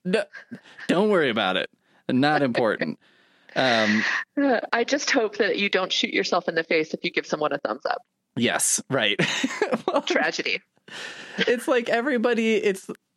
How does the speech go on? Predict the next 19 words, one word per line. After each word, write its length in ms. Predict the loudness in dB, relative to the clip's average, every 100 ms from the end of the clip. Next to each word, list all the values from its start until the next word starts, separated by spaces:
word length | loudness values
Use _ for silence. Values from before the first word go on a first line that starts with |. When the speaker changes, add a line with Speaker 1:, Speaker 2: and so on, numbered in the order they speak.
| _ -20 -20 _ -4
Speaker 1:
it's 140 | 0
almost 360 | 2 2 2 2
like 220 | 0 0
they're 260 | 0 0 2
at 160 | 0 2
this, 220 | 0 2
you 120 | 2
know, 140 | 2 0
secret 460 | 0 -2 -2 -4
poker 340 | 0 -2 0 -2
game 480 | 0 2 2 0 0
and, 260 | 0 0 0
you 120 | 0
know, 140 | 2 0
everyone's 460 | 0 0 2 0
been 160 | -2 -4
searched 380 | -2 -2 -2 -2
for 140 | -2
weapons. 640 | 0 0 -2 -4 -2 -6